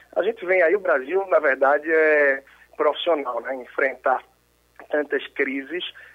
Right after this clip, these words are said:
econômicas, tantas dificuldades sociais, políticas. A gente passou recentemente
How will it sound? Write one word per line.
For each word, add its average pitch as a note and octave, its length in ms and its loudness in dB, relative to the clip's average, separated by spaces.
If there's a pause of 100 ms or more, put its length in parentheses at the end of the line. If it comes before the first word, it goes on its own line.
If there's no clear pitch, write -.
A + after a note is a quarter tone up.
(160)
econômicas, C3+ 840 -2
tantas C3 320 -6
dificuldades B2+ 760 -4
sociais, A#2+ 560 -2
políticas. B2+ 600 -10
A A#2+ 60 -6
gente B2 180 -10
passou B2 380 -6
recentemente C3 840 -6